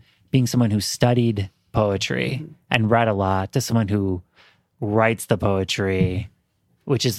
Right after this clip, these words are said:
Speaker 1: just a whole different set of skills,
Speaker 2: Yeah.
Speaker 1: you know?
Speaker 2: I guess, yeah. I mean, I think you learn a lot of those skills from reading. If you really know what a poem is from reading a lot of poems, you have a lot of those.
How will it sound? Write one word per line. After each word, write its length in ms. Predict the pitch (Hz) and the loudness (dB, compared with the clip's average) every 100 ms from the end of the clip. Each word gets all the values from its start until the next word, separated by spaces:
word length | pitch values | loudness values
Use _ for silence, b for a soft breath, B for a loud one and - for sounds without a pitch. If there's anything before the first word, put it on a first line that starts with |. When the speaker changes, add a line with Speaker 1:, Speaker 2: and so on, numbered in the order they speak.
| 107 | -4
Speaker 1:
just 180 | 113 - | -2 0
a 200 | 113 104 | 0 0
whole 320 | - 156 135 | 2 2 4
different 360 | 123 - 113 98 | 0 -2 -4 -2
set 160 | 117 | -2
of 100 | 104 | -2
skills, 580 | - - 120 104 92 - | -6 0 0 0 -4 -6
Speaker 2:
Yeah. 220 | 175 139 | -4 -2
Speaker 1:
you 140 | 123 107 | 0 0
know? 220 | 98 107 _ _ _ _ - | -2 -4 _ _ _ _ -18
Speaker 2:
I 60 | 190 | -12
guess, 260 | 220 214 | -12 -10
yeah. 160 | - 185 | -6 -2
I 40 | |
mean, 140 | 180 180 | 0 -2
I 20 | |
think 220 | 214 196 _ - | -2 -6 _ -2
you 160 | 185 | 0
learn 200 | 180 185 | 2 0
a 60 | 180 | 0
lot 160 | 160 | 0
of 80 | 156 | -2
those 160 | 143 143 | -4 -6
skills 420 | - 160 151 - | -6 -4 -4 -8
from 240 | - 139 | -10 -10
reading. 300 | 135 156 143 | -6 -6 -4
If 140 | 135 147 | -6 -4
you 120 | 156 | -2
really 220 | 160 160 | 0 0
know 140 | 147 135 | -2 -4
what 100 | 135 | -6
a 60 | |
poem 320 | - 135 139 | -6 -6 -4
is 200 | 147 139 | -6 -6
from 240 | - 120 147 | -8 -8 -6
reading 220 | 165 175 | -4 -4
a 60 | 180 | -4
lot 160 | 180 | -4
of 80 | 185 | -4
poems, 320 | 185 180 170 | -2 -2 -4
you 80 | 143 | -6
have 320 | 131 123 135 | -6 -6 -4
a 60 | 147 | -2
lot 200 | 156 160 | -2 -2
of 100 | 156 | -2
those. 360 | 160 160 - | -2 -4 -8